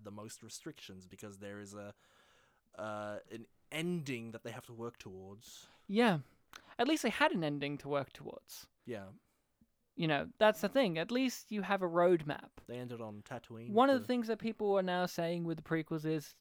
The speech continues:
Speaker 2: the strength of them is at least they had consistency in an overarching vision.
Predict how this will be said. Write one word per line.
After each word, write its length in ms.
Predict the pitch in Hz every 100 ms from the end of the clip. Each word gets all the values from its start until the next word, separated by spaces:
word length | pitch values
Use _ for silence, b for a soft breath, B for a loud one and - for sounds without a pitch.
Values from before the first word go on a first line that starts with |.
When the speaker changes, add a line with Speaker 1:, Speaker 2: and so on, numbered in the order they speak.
| _
Speaker 2:
the 140 | 160
strength 420 | - 196 190 -
of 140 | 170 156
them 420 | 151 151 151 - - _
is 260 | - 156 147
at 160 | 170 -
least 240 | 185 180
they 120 | 185
had 340 | 156 160 160 -
consistency 960 | 175 160 - 175 - 185 - 180 175
in 240 | 170 165 156
an 140 | 156
overarching 1040 | - 160 156 160 160 143 147 - - 151 139
vision. 540 | 147 147 139 - -